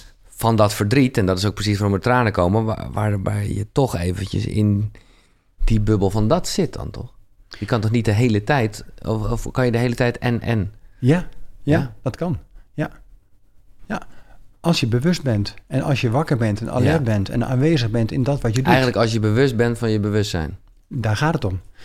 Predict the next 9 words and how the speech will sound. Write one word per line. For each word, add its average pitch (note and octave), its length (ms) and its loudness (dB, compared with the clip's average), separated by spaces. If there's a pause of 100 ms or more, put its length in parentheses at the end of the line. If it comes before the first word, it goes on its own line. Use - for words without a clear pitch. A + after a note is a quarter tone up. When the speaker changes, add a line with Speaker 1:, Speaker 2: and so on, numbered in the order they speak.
(500)
Speaker 2:
Maar C3 520 4
wat C3 200 2
is F3+ 220 2
bewustzijn A#2 640 2
van A2 120 2
bewustzijn? A#2 680 0
Dat A#2+ 180 -2
is F#3 140 2
bewustzijn. G#2+ 600 -2